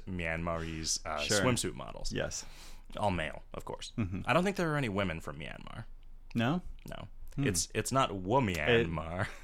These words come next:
Speaker 2: <laughs> it's Man Myanmar. Uh, so are they like the Shakers where you have to convert
Speaker 1: Yeah, you're
Speaker 2: in
Speaker 1: not
Speaker 2: order
Speaker 1: allowed
Speaker 2: for
Speaker 1: to,
Speaker 2: them to
Speaker 1: <laughs>
Speaker 2: have a
Speaker 1: you're not
Speaker 2: greater
Speaker 1: allowed to ever be a
Speaker 2: population?
Speaker 1: woman. Um, so <laughs>
Speaker 2: Oh, right. And, and you can't be a woman.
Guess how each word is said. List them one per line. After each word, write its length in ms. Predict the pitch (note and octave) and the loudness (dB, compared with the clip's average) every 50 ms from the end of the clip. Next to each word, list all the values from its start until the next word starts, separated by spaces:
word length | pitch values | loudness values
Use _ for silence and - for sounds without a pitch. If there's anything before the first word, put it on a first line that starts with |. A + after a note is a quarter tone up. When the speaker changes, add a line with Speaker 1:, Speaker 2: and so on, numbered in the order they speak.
| - - - - - - - | -12 -12 -12 -12 -14 -14 -14
Speaker 2:
<laughs> 540 | - - - - - - - - - - | -14 -14 -14 -14 -12 -12 -12 -12 -10 -8
it's 220 | - - - - - | -8 -8 -8 -6 -4
Man 180 | A2 A2 G#2+ - D3+ C#3+ C3 B2 A2+ | -2 -2 0 2 2 2 4 4 2
Myanmar. 720 | G#2+ G2+ G2 F#2+ F#2+ G2+ G#2 G#2+ G#2 G#2 G2+ G2+ F#2+ F#2+ F#2+ - - - - - - - - - - - - - | 2 2 2 2 2 2 2 0 -2 -2 -4 -4 -6 -6 -8 -10 -8 -8 -8 -6 -6 -8 -8 -8 -8 -8 -4 0
Uh, 260 | C#3 C3 B2 A#2+ A2+ G2+ - - - D#3+ D#3+ | 4 4 6 6 4 2 0 -4 -4 -4 0
so 160 | D3 C3 C#3+ | 4 8 8
are 140 | C#3 C3 C3 B2 | 10 10 10 10
they 140 | B2+ B2 | 8 8
like 200 | A#2 A#2 A#2 A2 | 8 6 6 4
the 100 | - G#2+ | 4 2
Shakers 520 | - - - G2+ G#2+ - D3 C#3+ D3 C#3+ - | 2 4 4 4 4 4 2 2 2 2 4
where 100 | C3 A2+ | 4 4
you 180 | G#2+ G#2 G2+ G2+ | 6 6 6 6
have 160 | G2 G2+ - | 6 6 4
to 200 | - G#2+ G2 G2 | 4 4 4 4
convert 540 | F#2+ - A2 G#2 F#2 F#2 F#2+ G#2 B2+ - - - - - - - | 2 2 2 2 4 6 6 4 4 2 -2 -10 -14 -14 -2 4
Speaker 1:
Yeah, 160 | B2+ B2 G#2+ | 8 8 10
you're 80 | G2+ G2+ | 10 8
Speaker 2:
in 40 | G#2 | 8
Speaker 1:
not 120 | G#2+ A#2+ | 8 8
Speaker 2:
order 80 | - G#2 | 8 8
Speaker 1:
allowed 100 | A#2 A2+ | 8 8
Speaker 2:
for 80 | A#2+ B2+ | 8 8
Speaker 1:
to, 60 | A#2+ | 8
Speaker 2:
them 160 | A2+ A#2 A2+ A2 | 8 8 8 6
to 100 | B2 A#2 | 4 6
Speaker 1:
<laughs> 40 | - | 6
Speaker 2:
have 160 | D3 B2+ B2 B2+ | 8 8 8 8
a 100 | B2 B2 | 8 8
Speaker 1:
you're 120 | C3 B2+ | 10 10
not 100 | A#2 A2 G#2+ | 10 10 10
Speaker 2:
greater 60 | G#2 | 10
Speaker 1:
allowed 200 | G2 F#2+ G#2+ A2+ | 10 10 10 8
to 60 | G2 F#2+ | 8 6
ever 140 | F#2+ G2 G#2+ A2 | 6 6 4 6
be 80 | G2 F2+ | 6 6
a 40 | E2+ | 6
Speaker 2:
population? 60 | - - | 6 4
Speaker 1:
woman. 320 | F#2 F#2 G2 G2+ G#2+ G#2+ - - - - - - - - | 4 4 4 4 2 0 -2 -8 -14 -14 -14 -14 -4 0
Um, 380 | F#2+ F2+ E2+ E2+ F2 F2+ - - | 2 2 2 2 0 -2 -2 0
so 220 | - - G2+ F2 - - - - - - - - - - - - - | 0 2 2 2 0 -2 -4 -8 -12 -12 -12 -14 -12 -12 -12 -12 -12
<laughs> 640 | - - - - - - - - - - - - - | -12 -12 -14 -14 -14 -14 -14 -12 -10 -8 -4 2 6
Speaker 2:
Oh, 140 | D3+ A#2+ G#2+ | 8 8 8
right. 240 | G#2 F#2 F2 F2 - - | 6 4 2 0 0 4
And, 340 | A#2+ B2 B2 B2 B2 A#2+ - - | 6 6 8 8 6 4 2 4
and 200 | B2 A#2+ A#2+ A2+ | 6 6 8 8
you 80 | A2 G#2 | 6 6
can't 240 | - A2+ G#2 F#2+ | 4 4 2 4
be 100 | F#2+ G2 | 4 4
a 80 | F#2+ F#2 | 4 4
woman. 340 | F#2 F2+ - - - - | 2 0 -2 -4 -6 -6